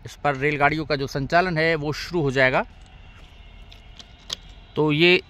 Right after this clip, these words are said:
सीतापुर जंक्शन से अब हम लोग थोड़ा आगे बढ़ रहे हैं, धीरे धीरे सिटी जंक्शन की दिशा में। सामने सीतापुर जंक्शन है, जहाँ पर ज़ीरो चौवन नब्बे जो ट्रेन आई थी उसका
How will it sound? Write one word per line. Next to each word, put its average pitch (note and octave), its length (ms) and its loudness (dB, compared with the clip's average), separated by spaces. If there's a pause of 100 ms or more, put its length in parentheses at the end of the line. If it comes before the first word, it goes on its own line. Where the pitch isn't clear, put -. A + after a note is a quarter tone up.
(120)
सीतापुर E3+ 680 2
जंक्शन D#3+ 360 0
से - 160 2
अब D3+ 100 4
हम D#3 120 4
लोग D#3+ 200 -4
थोड़ा F3 160 6
आगे D3 460 4 (1300)
बढ़ C3+ 220 6
रहे D#3+ 260 6
हैं, G#3 220 2 (240)
धीरे C#3 220 -2
धीरे C#3+ 220 0
सिटी D3+ 260 -4
जंक्शन C3 340 -2
की D#3 100 -2
दिशा C#3+ 260 4
में। F3+ 120 -2
सामने C#3+ 280 0
सीतापुर C#3 460 -2
जंक्शन C3 380 -2
है, F#3+ 100 -4 (760)
जहाँ B2 220 4
पर C3+ 340 2 (1000)
ज़ीरो B2+ 300 0
चौवन C3 280 2
नब्बे B2+ 260 2
जो B2+ 120 2
ट्रेन C3+ 240 4
आई C3+ 140 6
थी - 180 -4
उसका C3 440 0